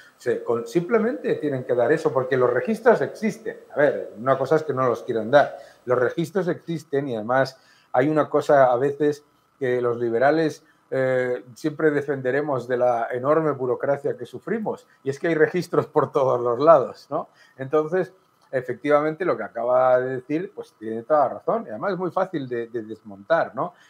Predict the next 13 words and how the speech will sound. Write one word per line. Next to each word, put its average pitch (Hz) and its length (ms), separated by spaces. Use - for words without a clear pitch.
Y, 120 180
si 139 220
es 139 100
que 127 160
hay 127 140
que 123 100
desmontar, 113 560
y 208 60
es 151 100
muy 180 160
fácil 160 400
de 143 80
probar, 160 540